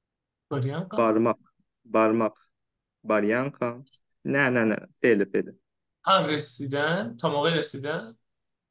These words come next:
Speaker 2: اه، آره. میگه که داشتم از در می‌رفتم بیرون،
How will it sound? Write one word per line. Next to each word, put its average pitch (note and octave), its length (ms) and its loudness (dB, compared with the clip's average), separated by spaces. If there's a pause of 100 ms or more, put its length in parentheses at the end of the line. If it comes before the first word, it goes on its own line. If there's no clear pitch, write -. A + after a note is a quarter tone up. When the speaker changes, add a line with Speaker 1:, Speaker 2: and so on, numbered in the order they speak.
(300)
Speaker 2:
اه، A#2 360 2
آره. A2 420 2 (380)
میگه B2 280 2
که D3 420 2 (1500)
داشتم B2 340 2
از A#2+ 140 0
در A#2+ 200 0
می‌رفتم A#2+ 540 -4
بیرون، C#3 640 -4